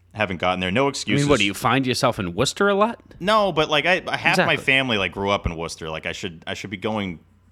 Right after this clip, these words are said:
Speaker 1: to Worcester. I don't know if that's why I should be going there, but I'm more saying, like, I should be showing respect to Worcester. They now have the
Speaker 2: Yeah, those are hallowed grounds,
Speaker 1: Yeah,
Speaker 2: bro.
Speaker 1: it's by Holy Cross. I should be going over there. But,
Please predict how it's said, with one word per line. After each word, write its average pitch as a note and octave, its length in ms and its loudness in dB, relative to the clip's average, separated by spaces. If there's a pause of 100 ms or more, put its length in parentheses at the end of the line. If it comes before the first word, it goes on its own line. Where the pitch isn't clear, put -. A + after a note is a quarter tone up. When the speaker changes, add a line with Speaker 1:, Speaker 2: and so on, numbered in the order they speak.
(120)
Speaker 1:
to - 80 -12
Worcester. E2 540 -8 (100)
I A2+ 80 4
don't B2+ 80 0
know A#2+ 140 2
if - 80 -6
that's G#2+ 200 0
why F#2+ 140 2
I G#2 60 4
should - 160 -4
be G#2+ 80 -10
going G2+ 280 -4
there, F#2+ 140 -6
but B2 140 -2
I'm B2+ 100 0
more D#3 140 0
saying, D3+ 320 2
like, B2+ 160 2
I B2 60 0
should D3 180 -10
be D#3 60 -6
showing D3+ 260 -2
respect C3 400 -6
to A2 60 -10
Worcester. A#2+ 300 -10
They E2+ 120 -12
now G2+ 160 -6
have G2+ 160 -6
the F2 80 -6
Speaker 2:
Yeah, E2+ 80 -2
those A#2 180 2
are B2 100 6
hallowed A#2 540 4
grounds, A2 540 2
Speaker 1:
Yeah, C#3 220 4
Speaker 2:
bro. C#2 80 -4
Speaker 1:
it's - 160 -16
by A#2 200 4
Holy A2+ 280 0
Cross. G#2+ 460 -2
I D#2+ 60 -10
should F2+ 160 -10
be G2 80 -6
going G2 300 -2
over F#2 200 -2
there. D#2+ 220 -8
But, F#2+ 460 -2